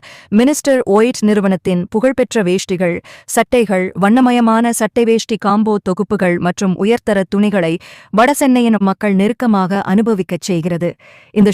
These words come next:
ஷோரூமை ஆட்டோ குளோத்திங் நிறுவனத்தின் நிர்வாக இயக்குனர் மற்றும் தலைமை நிர்வாக அதிகாரி எஸ் போத்ராஜ் திறந்து வைத்து முதல் விற்பனையை துவக்கி வைத்தார். மேலும் இது குறித்து அதன் நிர்வாக இயக்குனர் எஸ் போத்ராஜ் கூறியதாவது.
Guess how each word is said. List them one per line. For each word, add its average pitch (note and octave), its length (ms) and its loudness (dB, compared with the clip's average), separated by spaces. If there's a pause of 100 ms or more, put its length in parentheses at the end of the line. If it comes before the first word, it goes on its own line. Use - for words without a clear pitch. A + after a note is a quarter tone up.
ஷோரூமை A#3 520 2
ஆட்டோ G#3 380 -2
குளோத்திங் G3+ 360 -2
நிறுவனத்தின் F#3+ 680 -2
நிர்வாக G#3 460 0
இயக்குனர் F#3+ 560 -2
மற்றும் F#3 480 -4
தலைமை A3 380 2
நிர்வாக G3 500 -2
அதிகாரி F3+ 560 -2 (280)
எஸ் A3+ 420 -2
போத்ராஜ் F3+ 680 -2
திறந்து G#3 340 0
வைத்து F3 380 -2 (320)
முதல் B3+ 320 2
விற்பனையை F#3 680 -2
துவக்கி G#3 360 -2
வைத்தார். D#3+ 420 -2 (640)
மேலும் E4+ 380 4
இது B3 200 -4
குறித்து A#3+ 580 -2
அதன் G#3 300 2
நிர்வாக C4+ 440 0
இயக்குனர் F#3 640 -2
எஸ் F#3 220 -2
போத்ராஜ் D4 540 -2
கூறியதாவது. F3 640 0